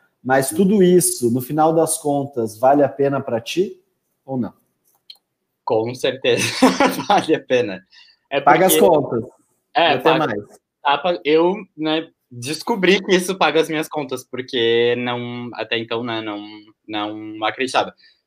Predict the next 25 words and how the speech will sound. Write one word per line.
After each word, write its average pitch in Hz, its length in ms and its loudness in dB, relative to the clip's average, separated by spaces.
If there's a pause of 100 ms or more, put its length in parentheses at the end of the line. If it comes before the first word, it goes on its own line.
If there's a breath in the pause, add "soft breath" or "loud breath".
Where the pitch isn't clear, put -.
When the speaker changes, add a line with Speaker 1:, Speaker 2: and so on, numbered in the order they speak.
(160)
Speaker 2:
Não 165 360 2
quer 214 240 4
dizer 185 500 4
que, 208 160 -8
tipo 190 240 -8
assim, 180 360 -2
Speaker 1:
<laughs> 156 460 2 (220)
Speaker 2:
paguei 160 400 2
todo, 202 340 6 (520)
tudo 320 540 6
e 247 220 -4 (160)
só - 600 0 (100)
tô 214 140 2
produzindo, 240 580 0
só 185 140 2
tô 185 180 0
ali 254 560 4
montando 208 440 -2
meu 214 100 -2
Instagram, 185 440 0
fazendo 180 300 -6
os 185 100 -12
posts 175 380 -2
Speaker 1:
<laughs> - 0 -
Speaker 2:
básicos. 143 520 -2